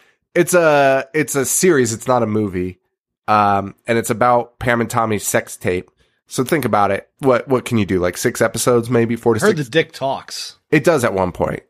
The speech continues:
Speaker 1: Uh, it was a scene. It was a, it was probably the best scene. Um, but no, you think, like, dude, uh, Pam and Tommy make a sex tape. It gets sold.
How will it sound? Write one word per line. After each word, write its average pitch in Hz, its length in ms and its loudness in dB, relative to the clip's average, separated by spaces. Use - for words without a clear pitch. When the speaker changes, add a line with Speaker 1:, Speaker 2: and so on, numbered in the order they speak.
Speaker 1:
Uh, 98 520 4
it 131 60 2
was 147 160 0
a 127 60 -2
scene. 107 520 -2
It 117 80 0
was 120 180 0
a, 104 160 0
it 120 80 2
was 117 420 -4
probably 117 240 0
the 95 80 -4
best 101 240 0
scene. 95 300 -6
Um, 120 500 0
but 220 160 0
no, 220 160 2
you 156 160 -2
think, 254 180 -4
like, 160 320 -2
dude, 143 360 -2
uh, 139 100 -4
Pam 180 240 -2
and 190 80 -2
Tommy 170 220 0
make 151 180 -2
a 143 60 -4
sex 123 240 -2
tape. 117 200 0
It 107 40 -4
gets 104 200 -2
sold. - 240 -4